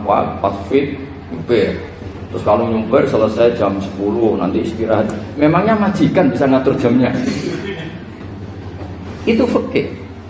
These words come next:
Maka menjadi perdebatan, yang namanya pergi itu apa?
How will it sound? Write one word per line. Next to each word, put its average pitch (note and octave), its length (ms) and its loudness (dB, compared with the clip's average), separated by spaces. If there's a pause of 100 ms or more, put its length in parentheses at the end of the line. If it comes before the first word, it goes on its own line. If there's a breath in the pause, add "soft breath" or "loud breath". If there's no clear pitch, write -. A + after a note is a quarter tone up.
(440)
Maka F#3 480 0
menjadi F3 320 4
perdebatan, C#3+ 880 0 (720)
yang G3+ 160 2
namanya G#3+ 400 2
pergi G#3+ 320 0
itu A3+ 80 0
apa? F#3+ 540 0